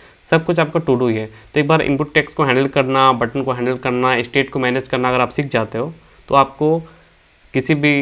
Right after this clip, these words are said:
interview क्रैक करने में या real time work करने में आपको कोई problem नहीं होने वाली है।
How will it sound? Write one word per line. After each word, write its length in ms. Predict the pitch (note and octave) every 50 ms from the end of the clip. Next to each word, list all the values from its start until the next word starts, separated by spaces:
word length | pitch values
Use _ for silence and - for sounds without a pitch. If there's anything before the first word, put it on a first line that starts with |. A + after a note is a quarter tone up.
| D3 - - - _ _ _ _ _ _
interview 300 | C3+ B2 B2+ C#3 C3+ C#3+
क्रैक 340 | C#3 - - C#3 C#3+ C#3+ C#3
करने 280 | - C#3+ C3+ C3+ C#3+ C3+
में 220 | C3+ C3+ C3+ C3
या 160 | B2+ B2+ B2+ B2+ - - - A#2+
real 220 | B2 B2+ C3 C3
time 240 | C3 C#3 C3+ C3 A#2+
work 200 | A2 B2+ C#3 C#3
करने 240 | - - A#2+ A#2 A#2
में 80 | B2 C3+
आपको 100 | D3+ E3+ E3+
कोई 140 | E3+ C#3+
problem 280 | C3+ - A2+ A2+ A2+ A#2+
नहीं 100 | A#2 A2
होने 140 | A2 G#2+ G#2+
वाली 200 | A2 A#2 A2 G#2+
है। 180 | A2 A#2+ A2+